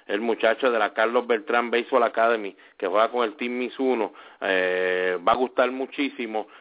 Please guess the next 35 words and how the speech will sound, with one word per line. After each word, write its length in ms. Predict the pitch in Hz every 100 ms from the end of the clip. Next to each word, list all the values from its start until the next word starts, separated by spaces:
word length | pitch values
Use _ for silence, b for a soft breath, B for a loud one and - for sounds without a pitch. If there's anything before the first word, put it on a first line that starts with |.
| B
eh, 540 | 101 98 98 95 95 82
eh, 420 | 98 98 87 95 95
Pantoja, 540 | 110 101 - 139 123
estaban 300 | 113 104 104
hablándonos 500 | 113 110 113 120 117
de 100 | 117
Pantoja, 580 | 113 117 107 131 123 101 B B
creo 180 | - 107
que 120 | 110
también, 440 | 113 107 113 113 113
eh, 340 | 110 104 101 95
campo 360 | 120 113 120 -
corto, 400 | 139 135 117 120
pero 160 | 120 113
yo 140 | 110
creo 140 | 123
que 100 | 120
Kevin 300 | 107 113 120
Rivera, 500 | 127 120 117 113 92 B B B
entre 340 | 113 117 131 127
los 240 | 117 -
dos, 160 | 127 135
pues, 180 | 139 143
el 160 | 123 113
que 160 | 127
primero 560 | - 113 104 117 113 - b b b
sería 300 | 120 110 120
llamado. 480 | 123 123 135 147 123
Marco 380 | 113 131 127 147
Rivera, 400 | 139 135 143 156
como 180 | 139 120
habló 240 | 110 123
Palillo, 420 | 127 120 147 135
el 60 | 113
outfielder, 640 | 104 - 156 165 131 104